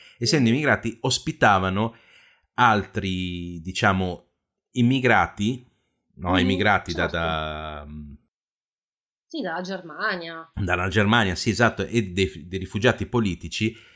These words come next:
Speaker 1: e gli affittavano de-, de-, delle stanze, no, di, di questo
Speaker 2: Mhm.
Speaker 1: appartamento gigantesco. Gerta praticamente viveva lì.
Speaker 2: Sì.
Speaker 1: E a volte pagava in,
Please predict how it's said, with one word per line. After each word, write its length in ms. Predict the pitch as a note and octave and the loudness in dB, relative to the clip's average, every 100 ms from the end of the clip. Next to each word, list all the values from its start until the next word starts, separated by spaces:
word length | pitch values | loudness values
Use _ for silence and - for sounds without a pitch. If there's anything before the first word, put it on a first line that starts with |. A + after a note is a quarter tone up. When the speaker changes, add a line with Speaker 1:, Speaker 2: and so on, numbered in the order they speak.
| - _ - | -20 _ 0
Speaker 1:
e 140 | C3+ | 2
gli 80 | A2+ | 4
affittavano 840 | G#2+ C#3 - G#2 F#2+ G2 F2+ C#2 | 2 0 2 2 2 -2 -4 -12
de-, 480 | F2 F2 D#2+ F2 G2+ | -20 -18 -4 0 2
de-, 340 | F2 F#2 D#2+ E2 | 2 0 -2 -4
delle 280 | F#2+ F#2 | -2 0
stanze, 500 | F2+ - G2+ F#2 F#2 | -2 2 4 2 -2
no, 120 | E2 D#2+ | -4 -4
di, 120 | D#2+ | -8
di 120 | E2 | -10
questo 320 | - D#4+ D4 D#2 D#2+ | -4 -2 0 0 -2
Speaker 2:
Mhm. 40 | |
Speaker 1:
appartamento 560 | - G#2+ F#2+ - F2+ D#2+ | -6 -4 -4 -2 -4 -4
gigantesco. 640 | E2 E2 D#2+ F2 D#2 - G#2 | -8 -8 -8 -6 -8 -6 -2
Gerta 560 | C3+ F2+ - G2+ F#2+ - | 2 2 0 2 2 0
praticamente 680 | - - G#2 A#2+ F#2+ D#2 F#2 | -8 -10 -4 0 0 -2 -4
viveva 380 | F2+ E2 D#2 | -2 -2 -2
lì. 180 | D2+ C#2+ - _ _ _ _ _ | -6 -8 -16 _ _ _ _ _
Speaker 2:
Sì. 240 | - G3+ - _ _ _ | -12 -12 -12 _ _ _
Speaker 1:
E 280 | B2+ A#2 - | 2 2 0
a 120 | A2 | 2
volte 380 | A2+ A#2+ F#2+ F#2+ | 4 4 2 -4
pagava 680 | F2 E2+ F#2+ F2 D2+ C#2+ - | -4 0 2 2 0 -6 -10
in, 440 | F2+ E2 D#2+ E2 | -12 -8 -6 -8